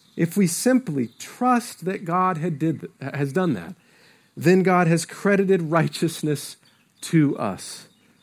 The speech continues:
So it is by faith. Who can receive God's grace? Anyone. By faith, by simply trusting God. That's the em-, emphasis of chapter four. And now as we turn to chapter five,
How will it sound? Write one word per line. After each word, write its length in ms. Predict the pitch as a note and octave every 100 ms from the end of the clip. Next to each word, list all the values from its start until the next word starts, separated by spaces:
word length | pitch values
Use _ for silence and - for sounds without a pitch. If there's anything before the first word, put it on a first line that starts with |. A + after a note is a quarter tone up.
| _ _ _ _ - _ -
So 360 | G3+ D3+ A2+ - - _
it 160 | F3 F#3
is 240 | F3+ D#3
by 560 | - _ D#3 D#3 E3 D#3
faith. 720 | - - C3+ G#2 - - - _
Who 400 | A3+ C4 C4 A3+ - _ _ -
can 180 | F#3+ E3+
receive 380 | E3 F3+ D#3+
God's 240 | D#3+ D#3 C3
grace? 320 | D3 B2 - _ -
Anyone. 520 | A3 A#3 F3+ F#2+ E2 _ _ _ _ _ _ _ -
By 140 | G3
faith, 420 | - - E3+ B2+
by 100 | A#2+
simply 340 | - D3 - B2
trusting 480 | - D#3 D3 D#3
God. 240 | B2 G#2 G#2
That's 200 | C#3+ -
the 140 | C#3
em-, 280 | C#3+ D3+ -
emphasis 380 | D3 C#3+ D#3 C3
of 80 | C3
chapter 280 | D3+ C3+ C#3
four. 320 | - D3+ C3+ - - -
And 100 | C#3
now 140 | E3+ F#3+
as 120 | D#3+
we 100 | E3+
turn 220 | F#3 F3
to 60 | D3+
chapter 320 | - - C#3+
five, 420 | F#3 F3 D3+